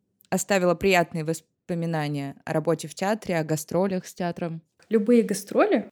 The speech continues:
Speaker 2: оставляют массу воспоминаний, и они, когда ты в них, они бывают часто н-, не очень позитивные, ну, потому что это всегда какие-то проблемки.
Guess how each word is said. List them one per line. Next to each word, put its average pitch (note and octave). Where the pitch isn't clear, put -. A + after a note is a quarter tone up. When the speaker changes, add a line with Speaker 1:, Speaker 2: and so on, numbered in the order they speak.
Speaker 2:
оставляют B3
массу A3
воспоминаний, A3
и A3+
они, A3+
когда G#3
ты A3
в G3
них, A3+
они G3+
бывают G3
часто -
н-, -
не F#3+
очень -
позитивные, G3+
ну, G#3+
потому G#3
что -
это -
всегда A3
какие-то G#3+
проблемки. F3